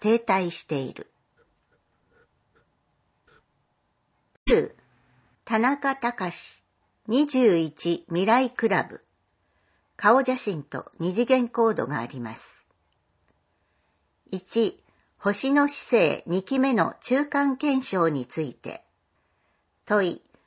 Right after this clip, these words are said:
二期目の二年間を振り返っての所見は。答え、これまでの二年間については、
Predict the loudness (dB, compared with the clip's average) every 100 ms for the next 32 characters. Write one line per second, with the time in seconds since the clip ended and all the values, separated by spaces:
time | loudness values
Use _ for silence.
0 | _ _ _ -4 -2 0 2 2 2 2
1 | 2 2 2 0 0 0 0 -6 -6 -4
2 | -4 0 0 0 -4 -6 -4 -4 -6 -6
3 | -4 -2 0 -2 -4 _ _ _ _ _
4 | _ _ _ _ _ -4 -4 2 2 2
5 | -4 _ _ _ _ _ _ _ 0 2
6 | 4 4 2 2 0 2 2 4 2 2
7 | 2 2 -2 -2 -4 -4 -4 -2 -4